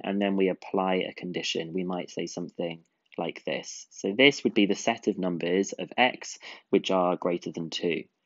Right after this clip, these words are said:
So you might have things in there like two point one,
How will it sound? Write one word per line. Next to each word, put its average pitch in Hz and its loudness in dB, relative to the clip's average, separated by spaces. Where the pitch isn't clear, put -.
So - -2
you 87 2
might 87 -2
have 87 -8
things 85 -6
in 85 -8
there 80 -8
like 80 -8
two - -4
point - -10
one, 120 2